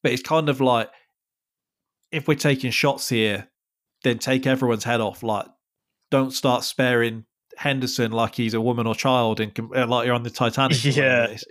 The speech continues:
Speaker 2: yeah. Th-, there, it is odd, though, isn't it? Certain players will escape it. And, yeah, Henderson probably fits into that sort of bill.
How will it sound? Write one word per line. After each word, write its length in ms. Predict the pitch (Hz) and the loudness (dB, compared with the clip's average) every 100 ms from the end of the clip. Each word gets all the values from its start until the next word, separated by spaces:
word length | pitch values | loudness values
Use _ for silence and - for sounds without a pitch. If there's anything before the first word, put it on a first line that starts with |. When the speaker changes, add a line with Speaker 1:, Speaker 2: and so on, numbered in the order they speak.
| - | -8
Speaker 2:
yeah. 440 | 151 143 135 127 117 | 0 2 4 2 0
Th-, 160 | 117 76 _ _ _ _ - | -8 -18 _ _ _ _ -12
there, 260 | 135 160 156 | -2 -2 0
it 100 | 156 | 0
is 160 | 175 | 2
odd, 200 | 170 135 | 2 0
though, 80 | 110 | -2
isn't 200 | 117 117 | -6 -8
it? 60 | 107 | -10
Certain 320 | - 135 123 | -6 -6 -4
players 300 | 131 127 113 | 0 2 2
will 400 | 110 131 117 104 - _ - | 2 4 4 0 -8 _ -6
escape 440 | 123 - 127 113 110 | -4 0 0 0 -4
it. 160 | - _ _ - | -6 _ _ -10
And, 240 | 117 110 107 - | -6 -4 -6 -6
yeah, 320 | 123 117 113 - _ | 0 2 2 -2 _
Henderson 420 | 117 117 - 110 | 0 2 2 -2
probably 360 | - 123 107 107 | 0 -2 0 0
fits 280 | - - | 0 0
into 220 | 117 107 101 | 2 2 2
that 160 | 110 | 0
sort 200 | - - | 0 -2
of 20 | 113 | 2
bill. 240 | 117 107 | 0 0